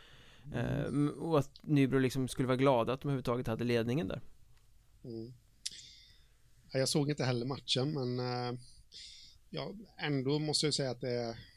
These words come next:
Speaker 1: överraskande när man hör då att, eh, att de kör över Nybro så. Så att, eh, men det, är det inte lite så man har tänkt också just med Hudiksvall där, att, att de har mera kapacitet än vad de har fått ut?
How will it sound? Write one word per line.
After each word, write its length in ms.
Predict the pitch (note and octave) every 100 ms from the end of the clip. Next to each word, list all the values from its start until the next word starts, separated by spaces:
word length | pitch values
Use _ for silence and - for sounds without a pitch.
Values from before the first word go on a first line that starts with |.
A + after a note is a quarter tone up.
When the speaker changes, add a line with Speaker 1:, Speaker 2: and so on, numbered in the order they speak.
| - - - - -
Speaker 1:
överraskande 600 | C#3 A#2 A2 - A#2 A#2+
när 100 | A#2
man 120 | B2
hör 180 | A#2 A2
då 140 | D3+ C3
att, 260 | A2+ -
eh, 280 | B2+ A#2 A2+
att 80 | A2+
de 140 | A#2
kör 160 | A2+ A#2+
över 360 | G#2+ G2+ C3 D3 - - - - -
Nybro 300 | C#3+ B2 B2
så. 140 | C3 B2 - -
Så 140 | -
att, 320 | - _ _
eh, 280 | - C3 C#2+
men 120 | D#2+
det, 60 | F#2+ A#3 C#3+ - - - - - - - - - - - F#3+
är 40 | G3
det 40 |
inte 140 | G3 G#3
lite 220 | G#3+ G3
så 140 | G#3
man 100 | G3
har 60 | A#3+
tänkt 320 | - C#3+ B2+
också 420 | G#3 - D#3+ D3 D3
just 260 | D3+ -
med 100 | C#3+
Hudiksvall 560 | C3+ C3+ D3 D3 A#2 A#2+
där, 160 | B2+
att, 380 | A#2+ A#2 - -
att 160 | - C3+
de 140 | C#3
har 280 | C3 G2+ A#2+
mera 300 | F3 D3+ C3
kapacitet 760 | - C3 B2+ - C#3 B2 A2+ C3
än 80 | B2
vad 80 |
de 120 | A#2+ A#2+
har 80 | A2+
fått 200 | B2+ A#2
ut? 420 | D3 - -